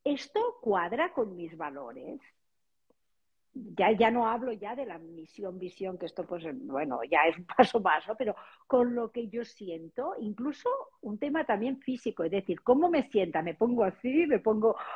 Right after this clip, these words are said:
o, ah, o me... porque muchas veces hay cosas que, que te dan como miedo, pero es un miedo guay, ¿sabes? Es un miedo de este que dices, bueno, ah, quiero, ¿no?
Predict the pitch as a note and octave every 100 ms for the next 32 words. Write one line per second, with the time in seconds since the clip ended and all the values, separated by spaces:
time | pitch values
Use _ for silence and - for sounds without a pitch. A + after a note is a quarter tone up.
0 | - A3 G#3+ A3 E4 A4 C4+ A#3 G3+ G3
1 | G3 G3 F#3 C#3 G#3 A3 A3 D#4+ D4 D4+
2 | - F#4 _ _ _ - A3 C4 C4+ D4+
3 | D4+ D#4+ A4 B4 _ _ _ _ _ -
4 | G3 F#3+ F#3 F3 - G3 F#3+ G#3 A#3 B3
5 | A3+ A#3+ A#3 A#3 A3+ A3 A3 G#3+ G#3 A3
6 | A3 A3 G3+ A3+ C#4 D#4+ D#4 F4+ C#4+ A3
7 | A3 D#4+ D4 D#4 E4 C#4+ A3 F#3 D#3+ D3
8 | F3+ A3 D4+ C4 B3+ B3+ C4+ C4+ B3+ C4+
9 | D4+ A#3+ G3 F3+ F#3+ F3+ F3+ G#3 G3+ F3
10 | - F#3 F#3 F3+ - - - - _ _
11 | _ _ - B3 A3+ G3 D#3 D3 F3